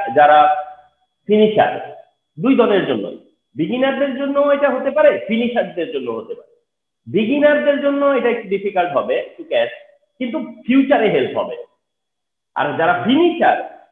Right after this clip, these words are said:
তাদের জন্য এটা হেল্প হবে for তাদের বেটার, আহ, ইয়ে, হায়ার স্টাডি। যারা ফিনিশার তাদের জন্য আমরা এই ক্লাস নিতে পারি,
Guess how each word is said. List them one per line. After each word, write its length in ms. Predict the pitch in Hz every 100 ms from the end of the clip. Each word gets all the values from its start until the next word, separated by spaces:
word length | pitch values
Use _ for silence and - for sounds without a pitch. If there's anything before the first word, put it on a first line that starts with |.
| _
তাদের 380 | - 285 311 294
জন্য 180 | 269 247
এটা 140 | 202
হেল্প 300 | 170 165 165
হবে 300 | 180 127 139 - _ _ _
for 360 | 185 185 185 - - - _ _ _
তাদের 240 | 143 131
বেটার, 540 | 117 135 147 - - -
আহ, 840 | 117 110 104 104 - - - -
ইয়ে, 460 | 104 98 92 - _ _ _ _ -
হায়ার 260 | 127 123 117
স্টাডি। 320 | 101 - - _ _ _ _ _ _ _ _ _
যারা 220 | 156 208 214
ফিনিশার 560 | 247 285 311 311 214
তাদের 280 | 214 214 247
জন্য 180 | 277 285
আমরা 200 | 277 262
এই 60 |
ক্লাস 260 | 226 233 -
নিতে 180 | 202 -
পারি, 440 | - 110 - _